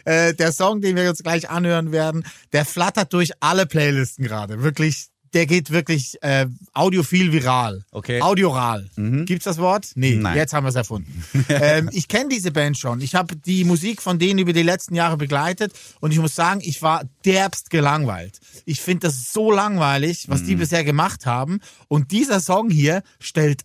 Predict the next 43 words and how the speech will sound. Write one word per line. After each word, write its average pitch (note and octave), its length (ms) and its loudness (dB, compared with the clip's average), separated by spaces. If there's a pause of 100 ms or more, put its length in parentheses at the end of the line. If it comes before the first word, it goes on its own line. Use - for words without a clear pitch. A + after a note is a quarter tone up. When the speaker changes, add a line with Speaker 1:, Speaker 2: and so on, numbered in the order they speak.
Speaker 1:
alles G3+ 400 4
in G3+ 100 -6
Schatten. F#3 520 -6
Ich - 220 -12
bin D#3+ 180 4
so C#3+ 360 2
ein F#3+ 160 -2
großer E3+ 400 -2
Fan F3+ 260 -2
von D3 200 -2
dem C#3+ 240 0 (300)
und D#3 220 0
danke, F#3+ 300 0
Vincent, F#3+ 280 0
dass D#3+ 180 0
du G3+ 140 0
mir A#3 140 2
den G3 140 -2
geschickt F#3+ 340 -4
hast, D#3 160 -4
weil D#3 140 -2
ich C#3 80 0
hätte F#3+ 160 0
da F#3 80 2
nie F#3+ 200 4
reingehört. F#3 520 -4
Speaker 2:
Ach, C#3 100 -2
echt? F#3 400 0
Speaker 1:
Ich - 80 -8
hätte C4 120 -4
nie D4 120 0
reingehört. A#3 600 -2 (260)
Speaker 2:
Bei A2+ 100 2
mir F3+ 220 4
war's, A3 300 2
also D#3 220 0
manchmal, F#3 380 0
man E3 120 0
sagt F3+ 160 0
ja E3+ 100 2
auch, D3 120 2
never D#3 200 0
ju-, D3+ 180 -4